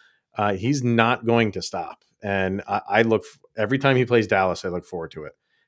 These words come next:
'Cause I, like, we're talking about how Georg-, if Georgiev is bitter towards the Rangers, Nichushkin is bitter towards, towards Dallas. And, and it, it's, it's a great thing to watch. Uh, you have to root for a guy. He's such a, a humble guy. He's very low key.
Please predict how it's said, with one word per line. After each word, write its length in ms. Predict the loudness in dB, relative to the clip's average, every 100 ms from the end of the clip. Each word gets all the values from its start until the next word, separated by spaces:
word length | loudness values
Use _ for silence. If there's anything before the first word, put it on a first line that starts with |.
| _
'Cause 120 | -6
I, 120 | -4 -2
like, 200 | -4 -4
we're 200 | 0 2
talking 260 | 4 4 6
about 360 | 6 6 6 2
how 60 |
Georg-, 300 | 2 2 2
if 140 | 0 0
Georgiev 400 | 0 4 2 2
is 120 | 0
bitter 260 | 2 2
towards 260 | 4 2 2
the 60 | -2
Rangers, 420 | -2 0 0 -2 -12 _ _ _ _ _ _
Nichushkin 440 | -8 -2 -2 2 2
is 100 | 2
bitter 220 | 0 0
towards, 420 | -2 -6 -6 -10 -18 -8
towards 220 | -6 -4
Dallas. 460 | -6 -8 -14 -18 -20 _ _ -10
And, 320 | -4 -4 -4
and 180 | -6 -6
it, 300 | -4 -4 -4 -6
it's, 320 | -8 -8 -12 _ -20 _ _
it's 220 | 0 2 2
a 80 |
great 380 | 0 4 4 4
thing 200 | 2 2
to 80 | 2
watch. 520 | 2 2 0 -4 -10 -6
Uh, 240 | -2 -2
you 160 | 0 -2
have 360 | -2 -2 -2 -2
to 100 | -2
root 180 | -2
for 140 | 0 0
a 60 |
guy. 40 | 0
He's 240 | 0 -4
such 320 | -2 -2 -2
a, 120 | -2 -2
a 120 | -4
humble 560 | -4 0 0 2 0 2
guy. 420 | -2 -2 -2 -2
He's 180 | -4 -4
very 240 | -2 -2
low 240 | 0 -2
key. 480 | -4 -8 -6 -4 -6